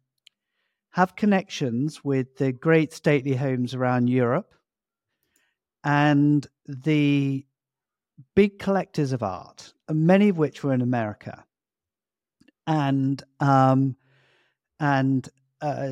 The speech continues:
there's now, he became a Lord Duveen. He was, uh, he was Dutch. He then moved to the U K. Um,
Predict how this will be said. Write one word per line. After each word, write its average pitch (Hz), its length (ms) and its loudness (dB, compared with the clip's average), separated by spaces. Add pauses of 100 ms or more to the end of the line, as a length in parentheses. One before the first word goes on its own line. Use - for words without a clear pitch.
there's 160 300 2
now, 160 380 4
he 147 200 -4
became 151 400 0
a 143 40 6
Lord 151 360 2
Duveen. 139 500 -2
He 151 180 -4
was, 131 260 -4
uh, 123 200 0
he 135 120 -4
was 127 160 -4
Dutch. 151 420 -2
He 139 80 -4
then 127 240 0
moved 127 240 0
to 127 80 -4
the 117 80 -8
U 117 220 -8
K. 117 480 -12 (920)
Um, 123 540 2